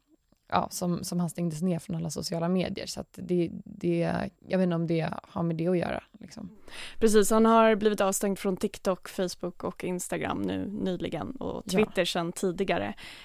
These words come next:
Speaker 2: Eh, varför det?
Speaker 1: Ja, de här sociala medieföretagen menar ju att han bryter mot deras policies gällande hatiskt och diskriminerande innehåll. Eh, så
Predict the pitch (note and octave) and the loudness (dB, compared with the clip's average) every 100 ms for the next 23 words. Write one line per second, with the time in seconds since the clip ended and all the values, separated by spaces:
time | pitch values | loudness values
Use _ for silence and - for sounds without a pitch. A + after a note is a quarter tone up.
0 | - - A3+ - G#3+ A#3 - - G#3+ C4+ | -8 0 0 0 -4 -4 -6 -10 -10 -14
1 | - - - - - - - - _ - | -18 -18 -18 -20 -20 -20 -20 -20 _ -10
2 | G2+ A3+ - G3+ G#3 G#3 G3+ G3 G3 G3 | 2 4 4 4 4 4 4 0 -4 -2
3 | F#3 F#3+ F3 F3 F3+ - G3 F3 F3 F3 | 0 2 0 -4 -6 0 0 2 0 0
4 | F3 E3 E3 F3 E3+ E3 F#3+ F#3 F3 F#3 | 0 -2 -4 -6 -4 -4 -6 -4 -2 -2
5 | - F3 F3 E3+ - - - - F3+ - | -2 -4 -4 -4 -6 -8 -8 -8 -8 -8
6 | D#3 - D#3 - - F3+ E3 E3+ E3+ E3 | -8 -8 -8 -10 -6 -4 -4 -2 -4 -6
7 | - E3 - - E3+ E3 D3+ - E3+ F3+ | -8 -10 -10 -10 -8 -8 -10 -8 -6 -6
8 | F#3 - G3 F3 F3 - - - _ - | -4 -2 0 0 0 -4 -8 -18 _ -20
9 | _ _ _ - F#3+ F3+ E3 E3 - E3+ | _ _ _ -4 0 2 2 0 0 0
10 | D#3+ | 0